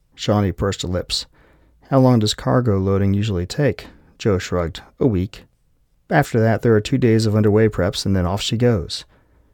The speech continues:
"So if Agrippa is scheduled to depart on the twenty-eighth of this month, we need to be off the, by the nineteenth, or try for the next ship."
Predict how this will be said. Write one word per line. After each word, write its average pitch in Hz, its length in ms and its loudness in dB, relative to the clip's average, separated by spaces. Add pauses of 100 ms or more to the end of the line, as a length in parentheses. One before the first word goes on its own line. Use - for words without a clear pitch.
"So 143 260 0
if 127 120 0
Agrippa 165 360 2
is 127 100 2
scheduled 113 380 0
to 98 60 -2
depart 107 340 0
on 98 120 2
the 92 60 -4
twenty-eighth 104 500 0
of 98 80 -6
this 90 220 -6
month, 104 420 -2
we 117 100 -4
need 117 200 0
to 113 80 -4
be 104 140 0
off 107 300 -2
the, - 120 -10
by 95 320 -4
the 92 100 -4
nineteenth, 98 800 -4 (460)
or 98 320 4
try 95 260 -2
for 90 140 -4
the 87 80 0
next 85 220 -4
ship." - 320 -6